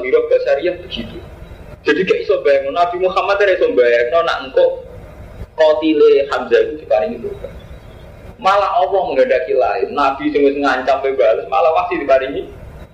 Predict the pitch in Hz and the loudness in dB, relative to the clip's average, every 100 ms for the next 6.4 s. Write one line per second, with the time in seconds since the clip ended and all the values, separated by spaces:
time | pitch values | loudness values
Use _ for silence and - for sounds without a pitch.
0 | 156 151 90 - - - - - - - | -2 0 -2 -4 -12 -18 -18 -20 -18 -18
1 | - - - - - - - - - - | -18 -18 -20 -18 -18 -20 -20 -20 -20 -20
2 | - - - - - - - - - - | -20 -18 -18 -16 -18 -18 -18 -18 -20 -20
3 | - - - 156 156 147 143 139 117 120 | -20 -20 0 2 2 2 2 2 2 0
4 | 180 185 180 160 151 120 117 - - - | 0 2 4 4 2 2 0 0 0 -4
5 | - - 117 113 110 - 107 131 135 156 | -4 0 0 2 -2 -4 -4 0 0 0
6 | 165 143 143 | -2 -2 0